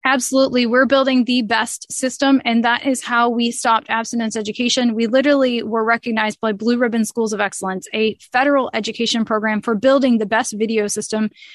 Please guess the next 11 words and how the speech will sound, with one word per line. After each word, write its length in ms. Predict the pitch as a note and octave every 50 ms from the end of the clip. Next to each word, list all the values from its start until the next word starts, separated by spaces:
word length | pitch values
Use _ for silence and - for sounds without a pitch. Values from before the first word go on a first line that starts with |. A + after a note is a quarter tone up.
| - _ _ -
for 300 | - A3+ G#3+ G#3 G#3 -
abstinence 380 | G#3 A#3 A3 - B3 A#3 A#3+
education 420 | A3 G3+ G#3 G#3 A3+ A3 G#3 G#3+ G3+
that 140 | G3+ G3
they 80 | - G3+
had 100 | G3 F#3+
ever 180 | F#3+ F#3+ F#3+ F#3+
seen 360 | F#3 - A3 G3+ G3 F#3+ F#3+
in 320 | - G#3 G3+ G3+ F#3+ F#3
twenty 320 | - - A3+ G#3+ G3 G3 E3+
twenty. 400 | - G3+ F#3+ G3 G2+ - -